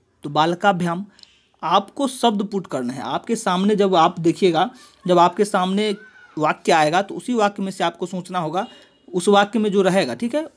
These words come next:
उसको आपको सोचना होगा कि किस विभक्ति का शब्द है और इसमें कौन सा वचन है, ठीक है। आपको देखते ही पता चल जाएगा कि कलम से, कलम से यानी कि ये जो है,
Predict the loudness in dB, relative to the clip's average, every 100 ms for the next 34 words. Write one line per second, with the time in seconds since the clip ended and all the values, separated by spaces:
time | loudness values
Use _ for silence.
0 | _ -14 -14 -8 0 4 2 0 -6 -6
1 | -4 -2 0 -2 -6 -4 -4 0 0 0
2 | -2 -2 0 -2 -2 -2 -2 -4 -6 -4
3 | 0 0 0 -2 0 2 0 -4 _ -6
4 | -2 0 0 0 0 -2 -4 _ _ -10
5 | -8 -6 -6 0 2 2 2 0 0 0
6 | 0 0 2 0 -2 -6 -2 0 2 2
7 | 2 0 -4 -16 _ _ 0 4 4 4
8 | 6 6 4 2 2 4 4 4